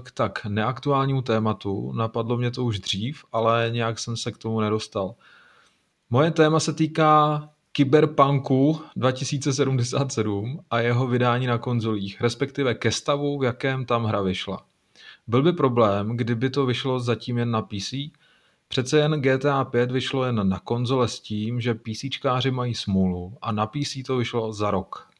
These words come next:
Red Dead Redemption dvojka vyšla, eh, taky jen na konzole s tím, že P C čkáři mají smůlu a na P C to vyšlo za rok.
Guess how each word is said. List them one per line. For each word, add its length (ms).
Red 120
Dead 180
Redemption 500
dvojka 580
vyšla, 760
eh, 240
taky 300
jen 220
na 120
konzole 500
s 120
tím, 340
že 120
P 220
C 140
čkáři 480
mají 240
smůlu 640
a 60
na 100
P 160
C 160
to 140
vyšlo 300
za 140
rok. 280